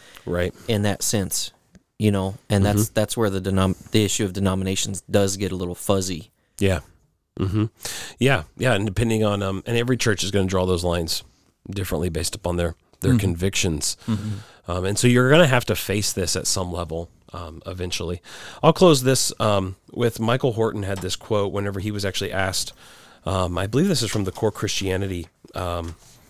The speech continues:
Speaker 1: podcast, and he was asked, "Are denominations biblical?" And he says this, "No, but the church is. The denominations themselves are not the church. But here's the thing.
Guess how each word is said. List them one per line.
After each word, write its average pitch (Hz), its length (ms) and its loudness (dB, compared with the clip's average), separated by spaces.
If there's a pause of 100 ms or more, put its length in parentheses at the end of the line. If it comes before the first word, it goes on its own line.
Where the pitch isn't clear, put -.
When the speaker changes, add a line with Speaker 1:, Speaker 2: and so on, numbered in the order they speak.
(240)
Speaker 1:
podcast, 101 580 0 (420)
and 120 80 2
he 135 60 8
was 123 120 6
asked, 110 200 4
"Are 123 140 6
denominations 120 580 4
biblical?" 117 420 2
And 98 80 -2
he 110 80 -2
says 101 240 -2
this, - 280 -2
"No, 143 400 8 (540)
but 117 260 0
the 117 80 0
church - 480 4
is. 85 440 0 (420)
The 117 100 0
denominations 131 760 6
themselves 104 720 2
are 110 120 4
not 120 240 4
the 139 80 0
church. - 540 0 (300)
But 101 100 -4
here's 156 220 6
the 170 100 6
thing. 92 300 2